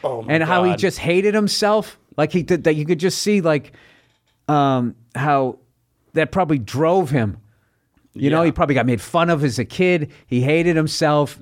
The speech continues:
Speaker 1: That's the best part in my, in the movie to me. I mean, other than the ending, but, uh,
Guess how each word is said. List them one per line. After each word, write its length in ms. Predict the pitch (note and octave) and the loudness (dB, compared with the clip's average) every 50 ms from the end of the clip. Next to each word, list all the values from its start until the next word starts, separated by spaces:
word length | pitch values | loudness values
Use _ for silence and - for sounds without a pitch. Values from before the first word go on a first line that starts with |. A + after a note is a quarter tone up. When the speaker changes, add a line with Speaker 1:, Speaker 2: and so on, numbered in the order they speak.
| - - - | -20 -16 -8
Speaker 1:
That's 200 | - B2+ D3 - | -6 -6 -6 -6
the 80 | - A#2+ | -8 -4
best 240 | B2 A#2 A2+ A2+ A#2 | -2 -2 -2 -2 0
part 320 | B2 A2 G#2 G2+ - - | 0 2 2 2 0 -2
in 100 | A2+ A2+ | -4 -2
my, 160 | G#2+ G#2 G#2 - | -2 -4 -4 -4
in 80 | A#2 A2+ | -4 -4
the 40 | G#2+ | -4
movie 300 | G#2+ A2 G#2+ G2+ G2 F#2 | -2 -2 -2 -2 -4 -6
to 100 | - A2+ | -6 -4
me. 280 | G#2 G2+ G#2+ G#2+ G#2 - | -4 -2 0 0 0 0
I 40 | A2+ | 0
mean, 120 | A#2 A#2 | 0 0
other 300 | A2 G#2 B2+ A#2+ A2+ G#2+ | 2 2 2 2 2 0
than 200 | G2 G2 F#2+ F#2+ | 0 -2 -4 -4
the 140 | F#2 F#2+ - | -4 -6 -4
ending, 520 | - G2+ G2+ G2 F#2 F#2 F#2 F#2 F#2 - - - | -4 -4 -2 -2 -2 -2 -4 -4 -6 -8 -10 -12
but, 340 | A2 G2+ G2 G#2 G2 F#2+ - | -10 -2 0 2 2 2 2
uh, 340 | G2 F#2+ F#2 F2+ F2 F2+ | 2 0 0 0 -2 -4